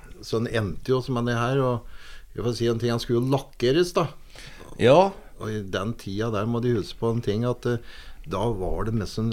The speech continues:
Speaker 1: Amcar-systemet, det skulle mest sånn glimre litt.
Speaker 2: Ja, det var litt bling.
Speaker 1: Ja, det var litt
Speaker 2: Det er,
Speaker 1: bling.
Speaker 2: det er gjelder enda, det,
Speaker 1: Ja,
Speaker 2: i
Speaker 1: da. Det,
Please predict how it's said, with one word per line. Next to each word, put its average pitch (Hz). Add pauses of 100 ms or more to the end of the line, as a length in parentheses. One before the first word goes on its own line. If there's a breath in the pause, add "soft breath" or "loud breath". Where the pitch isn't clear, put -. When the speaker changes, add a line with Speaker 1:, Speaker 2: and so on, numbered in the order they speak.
(100)
Speaker 1:
Amcar-systemet, 110
det 113
skulle 101
mest -
sånn 123
glimre 110
litt. 139
Speaker 2:
Ja, 90 (260)
det 87
var 127
litt 92 (160)
bling. 95 (100)
Speaker 1:
Ja, 113
det -
var 82
litt 147
Speaker 2:
Det -
er, 78
Speaker 1:
bling. 110
Speaker 2:
det 82
er 82
gjelder 80
enda, 71
det, 95
Speaker 1:
Ja, 92
Speaker 2:
i 90
Speaker 1:
da. 85
Det, 80